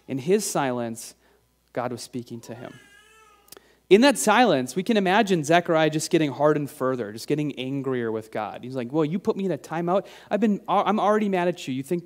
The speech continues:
you know, I'm gonna, I'm getting even more angry here. You're really starting to push my buttons, God," right? That's what silence had seemed to kinda do for him before. But, and we don't, we don't know when this happens, all right?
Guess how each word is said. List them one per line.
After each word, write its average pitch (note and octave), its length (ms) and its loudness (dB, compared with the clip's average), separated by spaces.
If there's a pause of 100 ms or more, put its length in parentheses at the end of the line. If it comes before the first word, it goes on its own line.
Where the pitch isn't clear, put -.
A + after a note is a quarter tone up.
you D#3 100 -4
know, C3 140 2
I'm D#3 100 0
gonna, F#3+ 140 -2 (100)
I'm E3+ 120 -4
getting F#3+ 280 0
even E3+ 280 -2
more D#3 200 0
angry C#3+ 400 -2
here. A#2+ 140 -2
You're C3 180 -4
really D3 260 -2
starting C#3+ 220 -6
to B2 60 -8
push C3 220 -12
my B2 100 -8
buttons, A#2+ 300 -8
God," G#2 320 -8 (400)
right? C#3+ 300 0 (200)
That's F3 200 2
what G3+ 120 0
silence F#3+ 340 0
had F3+ 220 -4
seemed D#3+ 180 -2
to D#3 80 -4
kinda D3 300 -6
do C#3+ 160 -4
for D3 140 -6
him C3+ 160 -6
before. B2 500 -6 (800)
But, D#3+ 640 4
and D#3 100 -4
we F3 80 2
don't, A3+ 160 -2 (120)
we F3 100 0
don't B3 80 0
know D4 80 2
when C4+ 160 2
this A3+ 140 0
happens, A#2+ 480 -4
all B2+ 80 -4
right? F3 260 0